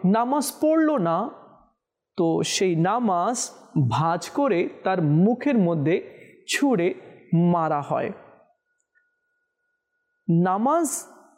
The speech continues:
এমনভাবে পড়তে হবে যেন তুমি আল্লাহকে দেখছো।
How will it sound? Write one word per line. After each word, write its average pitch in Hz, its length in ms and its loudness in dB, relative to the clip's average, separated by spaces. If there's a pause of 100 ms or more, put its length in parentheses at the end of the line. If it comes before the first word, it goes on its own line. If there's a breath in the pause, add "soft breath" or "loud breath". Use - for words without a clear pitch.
(920)
এমনভাবে 269 580 2 (140)
পড়তে 277 400 0
হবে 240 440 -2 (1080)
যেন 240 340 0
তুমি 233 460 0 (300)
আল্লাহকে 180 800 0
দেখছো। 160 640 -2